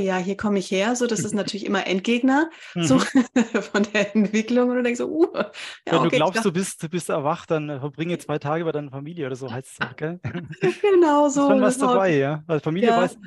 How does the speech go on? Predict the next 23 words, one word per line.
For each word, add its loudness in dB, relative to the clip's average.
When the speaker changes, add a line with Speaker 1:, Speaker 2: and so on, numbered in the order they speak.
Speaker 2:
weiß -4
immer -2
am -2
besten, -4
wo -4
deine 0
Triggerpunkte -10
sind. -10
Und -8
die, -4
die -6
finden, -6
die -10
finden -6
die -8
auch -12
immer -6
genau, -6
ja. -10
Speaker 1:
Ja, -2
Speaker 2:
Also, -10
Speaker 1:
und 2
schnell. 0